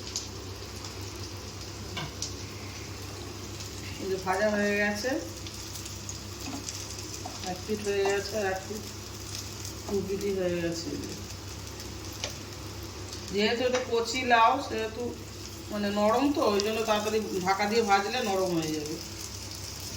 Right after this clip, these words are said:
আর যদি একটু বড় লাউ হয়, একটু মোটা করে আপনারা কাটেন, তাহলে আবার একটুখানি ভাপিয়ে নিতে হবে। কচি লাউতেই এটা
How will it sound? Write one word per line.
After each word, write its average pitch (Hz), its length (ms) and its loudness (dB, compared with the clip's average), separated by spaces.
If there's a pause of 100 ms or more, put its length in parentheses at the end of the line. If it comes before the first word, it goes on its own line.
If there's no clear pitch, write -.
(600)
আর 165 160 0
যদি 196 260 4
একটু 240 160 0 (120)
বড় 240 160 10 (120)
লাউ 247 220 10
হয়, 254 240 10
একটু - 140 -4 (140)
মোটা 240 240 6
করে 247 220 4
আপনারা 240 240 4 (100)
কাটেন, 240 340 2
তাহলে 240 200 8
আবার 240 260 8 (180)
একটুখানি - 360 -2
ভাপিয়ে 196 460 2
নিতে 160 260 2
হবে। 160 180 -2 (4000)
কচি 202 300 0
লাউতেই 233 440 6
এটা 220 120 6